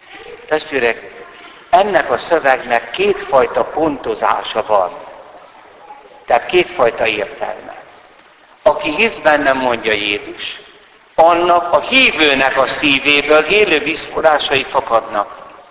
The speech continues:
Vagyis, aki Jézusban hisz, a szív itt azt jelenti, hogy én. Annak az énje össze lesz kapcsolva az Isten mélységeivel.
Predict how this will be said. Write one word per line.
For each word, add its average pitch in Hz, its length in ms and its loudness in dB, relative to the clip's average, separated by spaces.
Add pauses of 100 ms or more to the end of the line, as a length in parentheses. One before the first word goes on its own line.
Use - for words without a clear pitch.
(500)
Vagyis, 135 540 0 (920)
aki - 260 -4
Jézusban 160 720 0
hisz, - 420 -6 (460)
a - 100 -4
szív 160 280 -2
itt 131 160 -2
azt 139 200 0
jelenti, 120 240 -2
hogy 120 140 -4
én. 107 540 -2 (1400)
Annak 165 360 4
az 151 240 2
énje 190 400 4
össze 202 280 2
lesz 147 260 0
kapcsolva 165 540 2
az 139 120 2
Isten 143 360 0
mélységeivel. 98 1160 -2